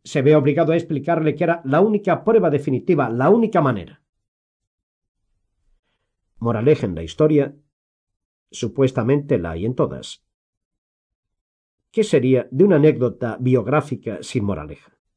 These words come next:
¿De qué se trata entonces? ¿Debilidad del personaje? ¿Hipersensibilidad?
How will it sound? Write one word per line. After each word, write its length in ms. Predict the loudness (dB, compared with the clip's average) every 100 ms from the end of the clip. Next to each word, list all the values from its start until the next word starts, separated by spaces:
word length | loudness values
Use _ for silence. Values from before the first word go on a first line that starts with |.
| _ _ _ _ -20 -20 _ _ _
¿De 180 | -4 -4
qué 100 | -2
se 160 | -2 -2
trata 280 | -2 -2
entonces? 680 | -6 -8 -14 -16 -20 -20 -20 _ _ _
¿Debilidad 420 | -2 0 0 0
del 160 | 0 0
personaje? 680 | -4 -8 -10 -10 -12 -16 -16 _ _ _ _ _ 0
¿Hipersensibilidad? 1120 | 2 2 -2 -2 -4 -4 -4 -4 -4 -6 -8